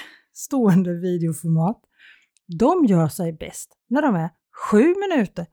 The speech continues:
och nio sekunder långa. Alltså sju minuter. Du som har följt Pixelpodden och podd om video länge blir nog inte jätteförvånad. För just sju minuter är ju en längd på video som jag har pratat om förut här.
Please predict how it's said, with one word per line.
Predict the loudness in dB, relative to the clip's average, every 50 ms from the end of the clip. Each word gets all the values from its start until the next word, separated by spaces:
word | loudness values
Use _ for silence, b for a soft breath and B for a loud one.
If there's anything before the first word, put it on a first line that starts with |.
| _ _ -4
och | 0 2 4
nio | 4 6 6 4 4 2 2 -2 -4 -6 -6 -6
sekunder | -6 -6 -4 0 2 2 2 0 -2 -10 -10 -6 -4 -2
långa. | 0 0 0 -2 -4 -4 -6 -8 _ _ B B B B B B B B B B
Alltså | B -6 -6 -6 -8
sju | -14 -12 -4 0 2 2 4 4 6
minuter. | 6 6 6 6 4 2 -2 _ -6 -6 -6 B B B B -2
Du | -2 0
som | 2 2
har | 0 0
följt | 2 2 0 0 0 -2 -2
Pixelpodden | -4 -4 -4 -4 -8 -4 -2 0 0 0 0
och | -2 -2 -4
podd | -4 -4 -2
om | -2 -2 -2
video | -4 -4 -6 -6 -8
länge | -6 -4 -2 -2 -2 -4 -4
blir | -2 0 2
nog | 4 4
inte | 2 2 -2 -8
jätteförvånad. | -12 -10 -8 -6 -6 -8 -8 _ _ -10 -8 -8 -6 -8 -6 -6 -6 -6 -4 -2 -2 -2 -2 B B B B B B -2
För | 2
just | 2 2 2 0 -4
sju | -8 -6 0 2 2 4 4 2
minuter | 0 0 0 -2 -4 -6 -6 -4 -2
är | 0
ju | 0 2
en | 0 0 0
längd | -2 -2 -4 -4 -6 -8
på | -12 -12
video | -10 -10 -10 -12 -14 -16
som | -12 -10 -8
jag | -8 -8
har | -10 -12
pratat | -12 -16 -18 -18 _ -20 -16 -14
om | -14 -14 -14 -14 -16 -16 -12 -6
förut | -4 -2 -2 -2 -2 -4 -6 -6 -6 -6 -6 -8
här. | -14 -14 -14